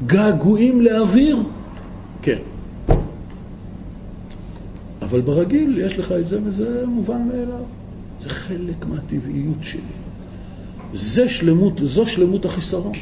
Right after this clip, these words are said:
ענייה סוערה לא נו-, לא, הסוע-, ענייה סוערה לא נוחמה. בפעם שעברה דיברנו ב-, ב-, בהקשר של ט"ו באב על העניין של הנחמה.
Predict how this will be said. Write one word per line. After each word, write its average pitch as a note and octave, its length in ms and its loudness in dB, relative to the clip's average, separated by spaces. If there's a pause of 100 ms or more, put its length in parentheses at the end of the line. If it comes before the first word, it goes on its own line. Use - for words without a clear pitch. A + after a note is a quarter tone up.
(1300)
ענייה D#3 460 6
סוערה F#3+ 760 4
לא G#3 200 6
נו-, A3 300 6
לא, G#3 460 6
הסוע-, D#3+ 420 4
ענייה F3 280 6
סוערה G#3 400 4
לא A3 260 8
נוחמה. A#3 760 4 (800)
בפעם G#3+ 320 4
שעברה G#3+ 440 4
דיברנו F3+ 800 4
ב-, C#3+ 60 2
ב-, C3+ 420 2 (320)
בהקשר D#3 480 2
של D#3 200 4
ט"ו F#3 120 4
באב E3+ 380 6 (500)
על C#3 100 4
העניין E3+ 240 6
של E3 180 4
הנחמה. C3 440 0